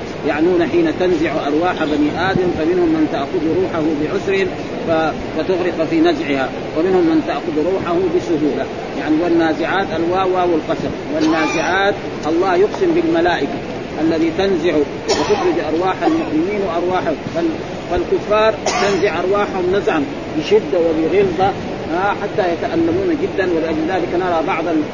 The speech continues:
العصاة وبعض الكفار يجلس في النزع مدة طويلة جدًا، وهذا والنازعات غرقا. آه، والناشطات نشطا، يقسم الله بالناش-، الملائكة الذي تخرج أرواح المؤمنين كما يخرج الإنسان يعني الشعرة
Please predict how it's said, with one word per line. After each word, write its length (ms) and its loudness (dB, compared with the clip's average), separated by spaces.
العصاة 540 -2
وبعض 260 -4
الكفار 480 -2
يجلس 380 -4
في 40 -2
النزع 320 -4
مدة 300 -2
طويلة 200 2
جدًا، 280 -2
وهذا 280 0
والنازعات 1000 0
غرقا. 280 -6
آه، 240 0
والناشطات 800 0
نشطا، 400 0
يقسم 440 2
الله 200 2
بالناش-، 480 0
الملائكة 640 0
الذي 300 2
تخرج 240 4
أرواح 300 2
المؤمنين 580 0
كما 180 0
يخرج 280 2
الإنسان 560 2
يعني 220 0
الشعرة 540 0